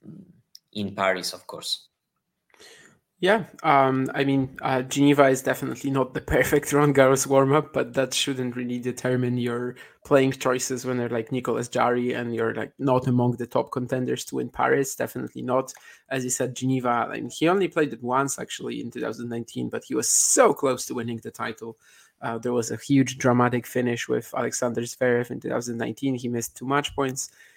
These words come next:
Speaker 2: This year he, um, came back to, uh, <laughs> to do it, to do, to try to do it again, and he actually managed it. Of course, uh, maybe, like,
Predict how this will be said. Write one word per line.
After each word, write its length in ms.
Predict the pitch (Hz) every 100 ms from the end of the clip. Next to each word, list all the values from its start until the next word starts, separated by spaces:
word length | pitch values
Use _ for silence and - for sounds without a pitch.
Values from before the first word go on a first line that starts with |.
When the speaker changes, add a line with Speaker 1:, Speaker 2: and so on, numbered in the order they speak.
| _
Speaker 2:
This 280 | - 139 -
year 160 | 127 120
he, 360 | 120 120 113 -
um, 240 | 110 110
came 300 | - 139 131
back 280 | 123 127 -
to, 420 | 131 127 127 127 127
uh, 460 | 131 131 - 147 151
<laughs> 80 | -
to 120 | -
do 160 | 131
it, 240 | 131 131 135
to 80 | 123
do, 240 | 127 127
to 160 | 131 127
try 240 | - 139
to 140 | 135
do 100 | 131
it 100 | 127
again, 380 | 123 120 127 127
and 180 | 123 120
he 220 | - 120
actually 280 | 117 - 120
managed 460 | 117 120 120 - 127
it. 200 | 123 _ - - - _ -
Of 160 | -
course, 480 | 196 185 180 175 - -
uh, 320 | 131 127 127
maybe, 560 | 123 131 127 123 123 120
like, 280 | 117 117